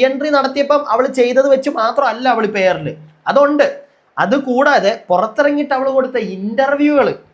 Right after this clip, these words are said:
കുത്തിയിരുന്ന അനുമോളെ അവരാധിക്കല്, അത് കഴിഞ്ഞിട്ട് കഴിഞ്ഞ ദിവസം ഒരു വീഡിയോ അടിയിൽ അവൾ ഇട്ട കമന്റ്, "നീയൊക്കെ എന്നെ വിറ്റ് തിന്നുവല്ലടാ", ഇങ്ങനെയുള്ള ഇവളുടെ മണ്ടത്തരങ്ങളാണ് ഇവൾ എയർ ചെയ്യുന്ന താഴത്തേക്ക് ഇറങ്ങാത്തത്, അവിടെ തന്നെ ഇരിക്കുന്നത്. പിടികിട്ടിയോ?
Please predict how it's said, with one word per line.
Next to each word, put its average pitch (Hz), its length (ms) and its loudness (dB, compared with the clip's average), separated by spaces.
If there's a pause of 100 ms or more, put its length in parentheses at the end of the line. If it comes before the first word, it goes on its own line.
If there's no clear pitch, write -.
(420)
കുത്തിയിരുന്ന 294 560 0
അനുമോളെ 254 440 0
അവരാധിക്കല്, 233 1040 0 (460)
അത് 214 200 -4
കഴിഞ്ഞിട്ട് 339 520 0
കഴിഞ്ഞ 254 240 2
ദിവസം 269 380 2 (100)
ഒരു 240 120 2
വീഡിയോ 233 320 0
അടിയിൽ 262 240 2
അവൾ 247 160 2
ഇട്ട 226 120 -4
കമന്റ്, 214 640 0 (500)
"നീയൊക്കെ 302 260 2
എന്നെ 294 180 2
വിറ്റ് 330 280 -6
തിന്നുവല്ലടാ", 285 500 2 (100)
ഇങ്ങനെയുള്ള 269 480 -2
ഇവളുടെ 247 360 -2
മണ്ടത്തരങ്ങളാണ് 214 840 -6 (540)
ഇവൾ 226 120 0
എയർ 214 180 2
ചെയ്യുന്ന 240 240 0
താഴത്തേക്ക് 202 360 -2
ഇറങ്ങാത്തത്, 180 480 -4
അവിടെ 180 200 -4
തന്നെ 226 220 -6
ഇരിക്കുന്നത്. 170 440 -8
പിടികിട്ടിയോ? 165 440 -4